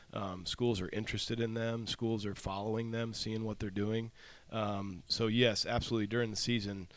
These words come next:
um, <clears throat> we'll send game film, we'll send stats, we'll, we'll maybe shoot off a text or, or shoot off a, a highlight video that, that kinda shows what our kids are doing to, to help 'em out,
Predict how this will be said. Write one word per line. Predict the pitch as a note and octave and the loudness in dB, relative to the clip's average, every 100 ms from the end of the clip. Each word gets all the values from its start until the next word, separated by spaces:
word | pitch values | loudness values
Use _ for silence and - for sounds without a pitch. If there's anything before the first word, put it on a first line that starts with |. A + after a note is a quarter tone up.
| - - - | -20 -16 -6
um, | G#2+ G#2 G2 F2+ - - - - | -4 -2 -4 -8 -12 -20 -6 0
<clears throat> | F3 C#3+ | 2 4
we'll | B2 C3 | 4 2
send | - A#2 A2+ | 2 2 4
game | A2 G#2+ G2+ | 2 2 0
film, | A2 G#2 G#2+ | 2 2 2
we'll | G#2 | 0
send | - G#2+ F#2 | -2 -2 -4
stats, | - G2+ G2+ F#2+ A2 | -2 0 -2 -2 -2
we'll, | G#2 G#2 G#2 - | 0 2 0 -2
we'll | G#2+ G2+ G2 - - - | -2 -2 -6 -14 -12 -4
maybe | G#2+ G2+ | 0 0
shoot | - A2 | 2 4
off | G2 G2+ | 4 0
a | |
text | - G#2 G#2 - - | -4 -2 -2 -4 -6
or, | F#2+ F#2 - | -6 -6 -6
or | F#2 | -4
shoot | - A2+ G#2+ | 0 2 2
off | G2 - | 2 0
a, | G2+ F#2 - - - - - | -2 -4 -8 -16 -14 -10 -8
a | |
highlight | F#2+ G#2+ G#2 G#2 F2+ | -2 0 2 0 0
video | G#2 G2 G2+ G2 | 0 2 2 0
that, | F#2+ F#2 - | -2 -6 -8
that | G#2+ | -10
kinda | - G#2+ F#2 | -4 -4 -2
shows | - B2+ A#2 G2+ | 0 2 2 0
what | G#2+ | -2
our | G2 | -2
kids | A2+ G2 | -2 -2
are | G2+ | -2
doing | G2+ G2+ G2 F#2 | -2 -2 -4 -6
to, | - F#2 - - - - | -4 -4 -4 -10 -18 -4
to | - | 2
help | G#2 A2+ A2+ | 6 6 4
'em | G#2+ | 0
out, | A2 G2+ | -2 -4